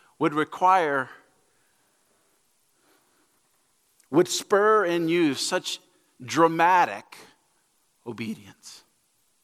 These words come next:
Whether you would leave everything that you knew as a way of life, that you would, we, you would leave every tool that you had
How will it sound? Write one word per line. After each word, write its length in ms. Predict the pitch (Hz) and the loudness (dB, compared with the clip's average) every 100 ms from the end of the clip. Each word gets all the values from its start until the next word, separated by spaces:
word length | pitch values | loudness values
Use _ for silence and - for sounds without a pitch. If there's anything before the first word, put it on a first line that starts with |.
| _ _ _ _ | _ _ _ _
Whether 260 | 165 151 156 | -2 -2 -2
you 200 | 147 196 | -6 -2
would 160 | 190 147 | -2 0
leave 340 | 170 190 175 | -2 0 0
everything 560 | 165 170 180 185 180 165 | 0 0 -4 -4 -4 -4
that 200 | 147 - | -6 -4
you 80 | 156 | -2
knew 320 | 143 170 185 | 0 0 0
as 140 | 135 | -2
a 60 | 139 | -2
way 160 | 139 | -2
of 120 | 135 117 | -2 0
life, 560 | 135 156 185 - - 139 | 2 2 0 -10 -18 -16
that 180 | - | -8
you 60 | 160 | -4
would, 100 | 156 | -4
we, 260 | 143 165 156 156 | -2 -2 -4 -4
you 180 | 156 | 0
would 120 | 170 156 | 2 2
leave 220 | 160 147 | 2 2
every 380 | 175 180 160 131 - _ _ - | 2 2 -2 -4 -16 _ _ -6
tool 480 | - 208 208 202 202 | 0 4 6 6 2
that 220 | 170 180 | -2 -4
you 120 | 185 | -2
had 340 | 175 165 139 | 0 0 -2